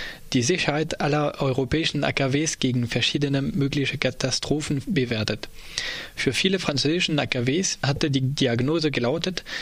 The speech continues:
Sicherungsarbeiten seien notwendig. In diesen Stresstests waren aber manche Risiken, wie die eines Flugzeugabsturzes,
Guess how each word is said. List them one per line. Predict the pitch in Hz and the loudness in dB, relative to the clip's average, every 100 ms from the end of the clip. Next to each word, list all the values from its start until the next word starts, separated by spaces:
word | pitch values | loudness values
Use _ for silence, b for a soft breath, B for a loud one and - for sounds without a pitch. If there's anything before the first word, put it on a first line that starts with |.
| B B | B B
Sicherungsarbeiten | - 147 160 165 160 160 143 135 156 185 180 | 0 2 2 2 2 2 2 2 0 0 0
seien | 139 131 131 | 2 2 2
notwendig. | 147 143 139 127 117 - - B B B B B B B - - - | 0 0 0 0 0 -4 -10 B B B B B B B -20 -16 -2
In | 147 139 | 2 4
diesen | 135 131 123 | 2 2 0
Stresstests | - - 170 - 202 - - | 2 2 2 0 0 0 0
waren | 131 139 | 2 2
aber | 135 131 | 2 2
manche | 127 165 - 147 | 0 0 0 0
Risiken, | 147 160 170 214 175 | 0 0 0 -2 0
wie | 135 | 0
die | 139 - 156 | -2 0 0
eines | 123 120 123 | 2 0 0
Flugzeugabsturzes, | - 170 175 - 139 147 - 147 - - - 151 180 214 | -2 -2 -4 -2 -2 -2 -4 -4 -4 -2 -2 0 0 -2